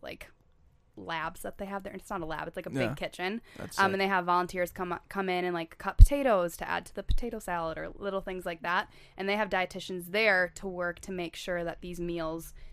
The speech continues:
Speaker 1: meet the nutritional needs of their clients.
Speaker 2: Nice.
Speaker 1: And, um, so you could do, nu-, that's, like, an example of community dietetics, but inside of a hospital. So you would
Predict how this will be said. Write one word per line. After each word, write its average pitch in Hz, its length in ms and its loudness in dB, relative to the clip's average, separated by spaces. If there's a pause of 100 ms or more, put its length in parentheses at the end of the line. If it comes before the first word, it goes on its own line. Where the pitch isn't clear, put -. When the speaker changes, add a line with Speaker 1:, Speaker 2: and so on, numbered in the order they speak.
(140)
Speaker 1:
meet 190 280 -4
the 185 80 -4
nutritional 180 560 -6
needs 170 640 -4 (140)
of 160 340 -2 (180)
their - 400 -8 (440)
clients. - 500 -10
Speaker 2:
Nice. 127 200 -8
Speaker 1:
And, 165 340 -4 (100)
um, 175 520 -4
so 180 420 2 (160)
you 190 100 -10
could 170 120 -10
do, 180 120 -6
nu-, 170 160 -6 (240)
that's, 208 200 6
like, 196 120 0
an 180 80 0
example 170 340 -4
of 170 120 -6
community 180 580 -2
dietetics, - 680 -6 (480)
but 180 280 4 (200)
inside 208 480 4
of 175 80 2
a 170 60 2
hospital. 170 540 0
So - 160 -8
you 175 160 -4
would 170 180 -4